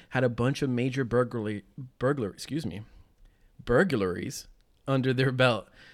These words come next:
during that time. They had a huge one at the Regency Hotel, the Hotel Carlyle, the Drake Hotel, and a massive score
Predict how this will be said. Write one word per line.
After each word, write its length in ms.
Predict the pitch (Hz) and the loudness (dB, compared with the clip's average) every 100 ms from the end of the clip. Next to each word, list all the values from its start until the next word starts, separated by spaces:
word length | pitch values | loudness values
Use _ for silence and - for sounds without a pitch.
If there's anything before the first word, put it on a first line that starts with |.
| - - | -18 -4
during 280 | 131 123 117 | 0 0 0
that 180 | 107 98 | -4 -6
time. 400 | 113 107 110 120 _ _ _ _ _ | -10 -10 -12 -18 _ _ _ _ _
They 80 | 120 | -6
had 160 | 120 | -4
a 60 | 120 | -4
huge 280 | 120 131 127 | -4 -6 -4
one 120 | 135 | -4
at 120 | 127 | -4
the 80 | 123 | -4
Regency 540 | 117 123 123 131 139 | -6 -6 -6 -6 -6
Hotel, 600 | 135 131 - 120 117 123 127 - | -4 -6 -4 -2 -2 -4 -8 -10
the 100 | 113 | -8
Hotel 400 | 123 123 - 127 | -6 -8 -8 -10
Carlyle, 720 | - 123 123 120 123 123 120 - | -8 -8 -8 -8 -10 -10 -14 -14
the 80 | 120 | -14
Drake 320 | 107 123 123 | -6 -6 -4
Hotel, 560 | - 120 - 117 120 143 _ _ _ _ _ _ _ _ | -8 -8 -8 -8 -10 -12 _ _ _ _ _ _ _ _
and 220 | 135 131 123 | -2 0 0
a 60 | |
massive 560 | 113 113 117 135 139 123 | 0 0 0 -2 -4 -8
score 540 | - 113 107 110 127 | -6 -4 -4 -6 -10